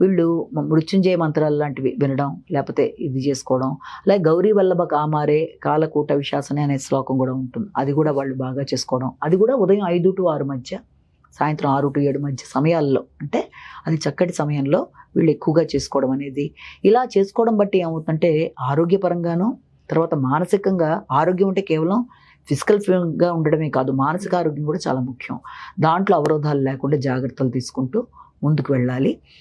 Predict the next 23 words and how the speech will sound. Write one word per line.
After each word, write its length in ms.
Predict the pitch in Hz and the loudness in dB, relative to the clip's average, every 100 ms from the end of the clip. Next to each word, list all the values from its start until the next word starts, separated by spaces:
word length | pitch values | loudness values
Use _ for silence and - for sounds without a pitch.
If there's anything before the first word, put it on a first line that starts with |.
| - | -2
కాబట్టి 240 | 208 226 208 | 0 2 2
ఇలాంటివన్నీ 440 | 185 156 180 214 170 | 2 2 2 2 2
చేసుకున్నట్లయితే 840 | 160 165 151 139 135 123 247 392 _ - _ | 0 -2 -2 0 0 0 -2 -2 _ -20 _
వీళ్ళకు 240 | 170 180 170 | 2 2 2
కూడా 340 | 165 226 415 - - | 2 2 -2 -4 2
ఏలినాటి 360 | 180 190 190 | 2 2 0
శని 400 | 190 185 180 175 175 | 0 -2 -2 -6 -2
ప్రభావం 480 | 165 160 160 160 - - | 0 0 -2 -4 -8 -2
ఉంటుంది, 680 | 165 196 302 349 - - - - - | 0 2 2 4 2 0 -12 -20 -4
ఖచ్చితంగా 420 | 131 - 185 175 | -4 -2 0 2
ఉన్నా 320 | 131 156 214 269 | 2 4 4 4
కూడా 500 | 269 139 127 214 370 - - - - - | 2 2 0 0 -2 -12 -18 -18 -10 -2
అది 220 | 196 208 | 0 2
దాని 160 | 202 196 | 2 2
యొక్క 600 | 185 - - 170 156 - - | -2 -2 -2 0 0 0 0
ఇంటెన్సిటీ 640 | 202 220 254 208 - 143 | 0 2 0 -2 -4 -2
అంటే 400 | 156 220 202 - - | 0 0 -2 -2 -2
తగ్గించుకోవాలి. 640 | 185 208 214 - 117 101 - _ - 180 | 0 0 0 -2 -2 -4 -10 _ 0 2
ఏ 80 | |
రకంగా 220 | 226 226 226 | 4 2 2
తగ్గించుకోవాలంటే 840 | 202 202 - 190 190 185 262 466 - _ _ - | 2 0 0 0 0 0 -2 -2 -8 _ _ -6
సిస్టమేటిక్‌గా 580 | - 185 180 170 170 165 | -2 2 2 2 2 0
ఉండడం, 420 | 156 147 156 | 0 0 0